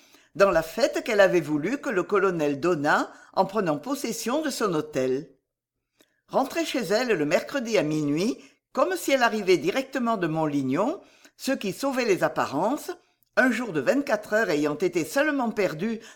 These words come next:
dans le trajet de la gare du Nord à la rue de Courcelles, elle revint chez le colonel le jeudi, de bonne heure,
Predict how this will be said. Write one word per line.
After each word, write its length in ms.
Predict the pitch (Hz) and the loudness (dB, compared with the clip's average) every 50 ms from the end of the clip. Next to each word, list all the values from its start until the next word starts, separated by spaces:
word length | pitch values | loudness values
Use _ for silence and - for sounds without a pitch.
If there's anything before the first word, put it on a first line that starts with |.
| _ | _
dans 140 | 156 160 160 | -2 -2 0
le 100 | 156 160 | 0 -2
trajet 400 | 160 - 202 240 226 214 277 269 | -2 -2 -2 -2 0 0 -2 -2
de 100 | 214 180 | 0 0
la 140 | 147 135 123 | 0 0 4
gare 260 | 143 202 254 262 233 | 4 4 4 4 0
du 160 | 175 190 180 | -2 -2 -2
Nord 460 | 165 180 196 202 190 170 - - - _ | 0 4 4 4 4 2 -2 -8 -4 _
à 80 | 156 | 2
la 140 | 175 160 147 | 2 2 2
rue 160 | 127 190 247 | 2 -2 -4
de 100 | 233 240 | -4 -4
Courcelles, 680 | - - 160 139 - - - 151 165 185 226 285 320 381 - - _ _ _ _ _ _ _ - | -6 -4 -6 -8 -8 -4 2 4 6 6 6 4 0 -6 -8 -14 _ _ _ _ _ _ _ 2
elle 180 | - 185 175 | 4 4 4
revint 400 | 160 - 202 208 175 233 294 339 | 4 4 2 0 2 2 0 0
chez 160 | - - 311 | 0 -2 -2
le 100 | 233 202 | 0 0
colonel 540 | 196 202 208 196 175 160 165 185 202 202 165 | 0 2 2 2 2 2 4 4 4 4 4
le 100 | 147 147 | 4 2
jeudi, 560 | 143 135 165 165 151 - 147 180 226 302 339 | 0 0 0 -2 -2 -2 -2 -2 -2 -4 -4
de 140 | 285 214 165 | -4 -4 -4
bonne 300 | 139 127 151 165 151 139 | -2 0 0 0 2 2
heure, 320 | 143 156 190 240 294 339 | 2 4 4 2 2 -2